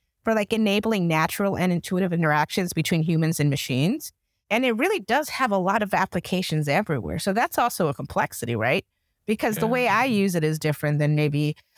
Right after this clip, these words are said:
Speaker 1: how, like, another company in non-banking, like, in health.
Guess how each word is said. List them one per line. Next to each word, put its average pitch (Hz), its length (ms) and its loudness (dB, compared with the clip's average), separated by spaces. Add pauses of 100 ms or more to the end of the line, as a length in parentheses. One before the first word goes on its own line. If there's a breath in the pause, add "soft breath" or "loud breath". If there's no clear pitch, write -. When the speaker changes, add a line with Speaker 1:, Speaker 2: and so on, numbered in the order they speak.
Speaker 1:
how, 151 400 0
like, 156 200 0 (440)
another 190 320 2
company 147 360 0
in 151 100 2
non-banking, 151 580 -2
like, 147 140 -4
in 190 60 0
health. 175 340 -4